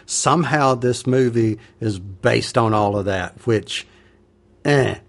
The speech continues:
I just, I didn't like that storyline, and I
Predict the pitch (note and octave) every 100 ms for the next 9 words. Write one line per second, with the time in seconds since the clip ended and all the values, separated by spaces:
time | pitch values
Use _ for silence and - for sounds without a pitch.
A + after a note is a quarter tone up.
0 | - A#2 A2+ B2+ - - - _ _ -
1 | - B2 C#3 D3 C3+ B2+ - B2+ A#2 -
2 | - D3 D3 D3 C#3 C#3 C3+ B2+ - -
3 | - A#2 A2 A2+ A2 A2+ A2 G2+ G2+